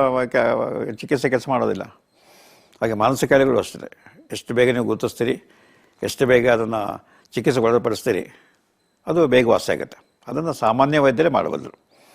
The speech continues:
ಆಮೇಲೆ ಅವರು "ನಮ್ಮ ಕೈಲಿ ಆಗೋದಿಲ್ಲ, ಇದನ್ನು ನೀವು ಮನೋವೈದ್ಯ ಹತ್ರ ಹೋಗಿ" ಅಂದಾಗ, ಈಗ ಕರ್ನಾಟಕದಲ್ಲಾಗಲಿ ಅಥವಾ ಬೇರೆ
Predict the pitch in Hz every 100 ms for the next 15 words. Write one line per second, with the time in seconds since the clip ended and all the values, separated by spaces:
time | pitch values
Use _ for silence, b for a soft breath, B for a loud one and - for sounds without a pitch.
0 | b b b b b b - 123 165 185
1 | 180 165 147 131 131 113 123 147 139 131
2 | 135 131 120 120 113 113 98 110 135 131
3 | 123 117 113 113 104 120 165 110 104 -
4 | b b b b - 107 113 104 113 127
5 | 123 113 107 95 120 160 147 127 123 113
6 | 117 117 104